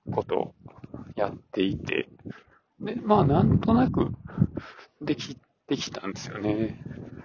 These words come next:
で、どんなやつかっていうと、このボタンを押したタイミングのジーピーエスの緯度経度を取得する。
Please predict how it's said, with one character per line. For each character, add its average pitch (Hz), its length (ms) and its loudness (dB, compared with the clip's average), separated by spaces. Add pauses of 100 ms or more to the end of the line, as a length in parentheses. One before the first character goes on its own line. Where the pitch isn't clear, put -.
(800)
で、 165 220 -4
ど 156 200 4
ん 208 120 2
な 202 100 2
や 208 100 2
つ - 100 -12
か 98 100 4
っ 87 40 4 (180)
て 95 80 -2
い 95 100 2
う 95 60 -2
と、 101 380 -2 (2250)
こ 165 120 2
の 156 100 -6
ボ 143 160 2
タ 202 160 4
ン 202 60 4
を 202 40 4 (140)
押 214 60 2
し - 60 -4
た 143 100 6
タ - 160 2
イ 151 80 6
ミ 156 160 4
ン 151 80 0
グ 151 100 2
の 170 240 6 (840)
ジ 139 160 0
ー 131 60 -8
ピ 143 200 2
ー 139 40 10
エ 131 40 10
ス 101 360 2 (760)
の 98 300 -2 (720)
緯 135 120 0
度 123 100 4
経 110 320 4
度 98 160 -2
を 123 240 2 (1040)
取 - 120 -6
得 110 200 -4
す - 200 -2
る。 101 200 -6